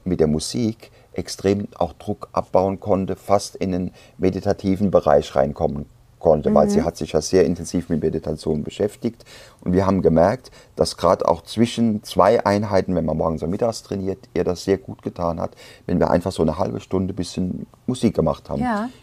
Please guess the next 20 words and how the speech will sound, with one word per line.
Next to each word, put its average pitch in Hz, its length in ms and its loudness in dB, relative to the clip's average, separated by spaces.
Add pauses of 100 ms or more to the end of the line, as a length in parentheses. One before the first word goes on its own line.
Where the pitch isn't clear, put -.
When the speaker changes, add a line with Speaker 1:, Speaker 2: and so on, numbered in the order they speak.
(220)
Speaker 1:
Ich - 120 -2
habe 90 140 6
dann 85 120 4
auch 67 120 4
ein - 40 -16
paar - 160 -4
Griffe 123 300 0
beigebracht 101 720 2
und 85 120 -2
sie 85 120 -4
hat - 120 -4
selbst - 240 2
ein 107 80 -2
bisschen 92 360 -4
Gitarre. 90 340 0
Ich 85 100 -8
habe 82 160 -2
eine 80 200 -2
Gitarre 82 340 -6
besorgt, 101 480 2